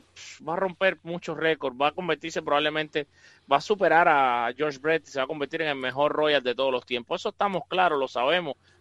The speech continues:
no lo estamos discutiendo, pero realmente no batió nada Bobby Witt junior. Quedó muchísimo a deber en los playoffs, muchísimo a deber. Eh, en la postemporada, Kansas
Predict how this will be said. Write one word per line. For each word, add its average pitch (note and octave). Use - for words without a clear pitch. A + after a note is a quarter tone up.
no D3
lo E3
estamos D#3
discutiendo, B2
pero B2
realmente B2+
no C#3
batió C#3+
nada C#3
Bobby A#2+
Witt A#2+
junior. C#3+
Quedó D3+
muchísimo D#3+
a A#2+
deber B2+
en C3+
los A#2+
playoffs, A#2
muchísimo C3+
a A#2
deber. B2
Eh, A#2
en C3
la C3
postemporada, C#3+
Kansas D#3